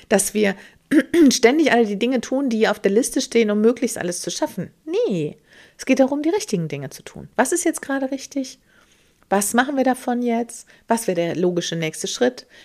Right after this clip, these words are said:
Wie starten wir den? Wen brauchen wir dafür? Und, und, und.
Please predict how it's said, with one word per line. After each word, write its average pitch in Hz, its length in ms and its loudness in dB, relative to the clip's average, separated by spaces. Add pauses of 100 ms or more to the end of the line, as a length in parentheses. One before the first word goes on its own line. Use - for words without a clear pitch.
(100)
Wie 180 80 -4
starten 240 480 2
wir 214 120 4
den? 202 420 0
Wen 147 120 -2
brauchen 202 380 -2
wir 185 80 0
dafür? 170 580 -4
Und, 147 180 -12
und, 151 160 -14
und. - 300 -18